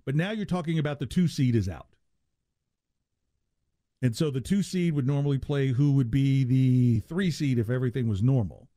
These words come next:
But you're talking about Chicago probably being eliminated either by Milwaukee or the Celtics. Right? The Celtics have a nineteen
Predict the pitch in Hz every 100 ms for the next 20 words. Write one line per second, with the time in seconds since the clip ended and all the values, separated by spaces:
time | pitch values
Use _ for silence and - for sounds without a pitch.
0 | _ _ _ _ _ _ _ 113 127 -
1 | _ 101 113 131 135 131 123 117 95 139
2 | 175 123 135 127 113 107 104 113 107 104
3 | 107 107 107 107 110 113 113 101 113 110
4 | 110 101 113 120 - 104 131 _ _ _
5 | _ _ _ _ _ _ _ _ _ _
6 | _ _ _ 92 120 104 - 120 123 -
7 | 113 - - _ _ _ _ _ _ _
8 | _ _ _ _ 85 95 98 135 135 120
9 | 123 107 101 117 131 123 131 120